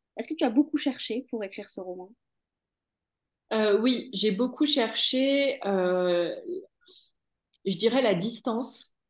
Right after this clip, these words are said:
Speaker 2: euh, du personnage d'Éléonore par rapport aux parents, la bonne distance pour, euh, rentrer dans ce livre avec, euh, une colère saine, juste,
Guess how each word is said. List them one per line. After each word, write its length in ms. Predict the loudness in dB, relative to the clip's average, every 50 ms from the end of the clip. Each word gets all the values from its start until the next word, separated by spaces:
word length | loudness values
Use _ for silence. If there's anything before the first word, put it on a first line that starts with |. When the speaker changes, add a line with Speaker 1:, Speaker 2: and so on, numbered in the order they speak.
| _ _ _ _ _ _ _ _ _ _ _ _ -4
Speaker 2:
euh, 300 | -2 0 0 0 0 0
du 120 | -2 -2
personnage 520 | -2 -2 -2 -2 -4 -4 -2 -2 -2 0 2
d'Éléonore 500 | 4 6 6 6 4 2 0 -2 -2 -4
par 140 | -6 -6 -4
rapport 300 | -4 -4 -4 -4 -2 -2
aux 80 | -2 -2
parents, 340 | -2 -2 -4 -4 -6 -4
la 140 | -2 -2 2
bonne 220 | 2 2 2 2 0
distance 760 | -2 -4 -6 -6 -4 -4 -4 -4 -4 -6 -8 -10 -12 _ _ _ _ _ _ _ _ _ _ _ _ _ _ -8
pour, 440 | -2 0 2 4 4 2 2 2 2
euh, 420 | 2 2 2 2 2 2 2 0
rentrer 460 | 0 0 -2 -2 -2 -2 -2 -2 0
dans 160 | 0 0 -2 -2
ce 200 | -4 -8 -8 -4
livre 380 | -2 0 0 0 -2 -4 -6 -6 -4
avec, 440 | -4 -2 0 0 0 -2 -2 -4 -4
euh, 400 | -2 -2 0 0 -2 -2 -4 -6 -6
une 220 | -4 -4 -2 -4 -2
colère 360 | -2 -2 -2 -2 -2 -4 -6
saine, 440 | -4 -2 -2 -2 -2 -2 -2 -4 -6
juste, 500 | -8 -6 -4 -2 -2 -2 -4 -6 -8 -8